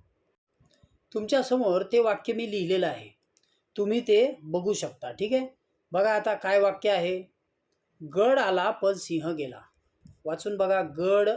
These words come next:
आला पण सिंह गेला." मग ह्या ठिकाणी जो आहे इथं अर्धविराम वापरलेला आहे, आलंय लक्षात? म्हणजे इथं दोन होते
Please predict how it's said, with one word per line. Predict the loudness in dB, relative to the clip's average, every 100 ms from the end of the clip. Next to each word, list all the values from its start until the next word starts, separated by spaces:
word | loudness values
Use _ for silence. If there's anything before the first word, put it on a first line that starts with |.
| -4
आला | -6 -2 -2 -4 -6 -10
पण | -8 -6 -6
सिंह | -6 -8 -8 -8
गेला." | -8 -10 -10 -12 -16 _ _ _ _
मग | -6 -4
ह्या | -6 -6 -4
ठिकाणी | -4 -4 -2 0 -2
जो | 0 0
आहे | 0 -4 -6 -10
इथं | -14 -6 -6 -6 -8
अर्धविराम | -6 -4 -2 -2 0 0 0
वापरलेला | -2 -4 -8 -8 -4 -2
आहे, | -4 -6 -14
आलंय | -6 -2
लक्षात? | 0 0 -4 -6 _ _ _ _ _ _ _
म्हणजे | -8 -2 -2
इथं | -2 -2
दोन | -2 2 4 4
होते | 4 2 0 -6 -6